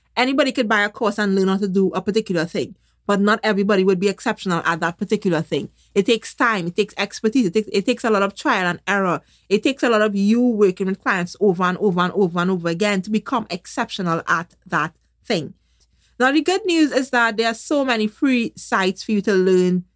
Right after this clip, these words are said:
skills, especially online skills, right? So, like, you could use Coursera, you can use Skillshare, you can use HubSpot, you can even use YouTube and Google. Like, some of the best creators have YouTube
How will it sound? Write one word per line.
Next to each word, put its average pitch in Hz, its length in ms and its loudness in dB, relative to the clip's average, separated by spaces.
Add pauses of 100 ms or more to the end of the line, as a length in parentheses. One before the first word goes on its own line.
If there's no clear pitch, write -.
skills, 214 460 0
especially 214 760 -2
online 175 420 0
skills, 311 560 -2 (320)
right? 185 320 0 (360)
So, 262 180 2
like, 208 320 0
you 220 80 -6
could 262 160 0
use 240 200 0
Coursera, 240 840 -2 (280)
you 247 160 4
can 254 180 0
use 233 340 2
Skillshare, 285 880 0 (200)
you 254 140 4
can 262 180 2
use 247 380 2
HubSpot, 254 840 -2 (260)
you 320 80 6
can 381 160 0
even 339 320 2
use 320 280 4
YouTube 262 500 2
and 226 240 -2
Google. 226 420 2
Like, 190 240 0
some 285 160 -2
of 247 120 0
the 254 80 2
best 185 720 -2
creators 190 680 2 (280)
have 214 240 2
YouTube 233 440 2